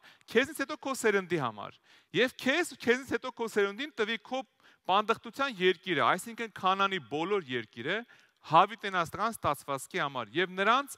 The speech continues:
Աստված կլինեմ։ Տեսեք, Աստված ժողովուրդ է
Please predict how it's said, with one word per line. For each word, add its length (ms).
Աստված 500
կլինեմ։ 420
Տեսեք, 360
Աստված 460
ժողովուրդ 560
է 100